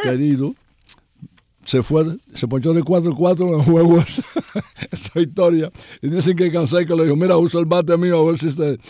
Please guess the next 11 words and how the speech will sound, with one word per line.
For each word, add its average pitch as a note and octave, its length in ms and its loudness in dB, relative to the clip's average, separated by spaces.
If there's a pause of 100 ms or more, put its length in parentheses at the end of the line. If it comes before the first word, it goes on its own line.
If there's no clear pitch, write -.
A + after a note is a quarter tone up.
(160)
se, B2+ 180 -4
se C3+ 220 -2
contagia D3 540 0
contigo". C#3 420 -4 (380)
Alberto F#3+ 760 2
Castillo D#3 680 0 (500)
jugó C#3 320 -4
cuatro F3+ 400 0
años F3 300 2
después E3 320 -4
de, C#3 260 -6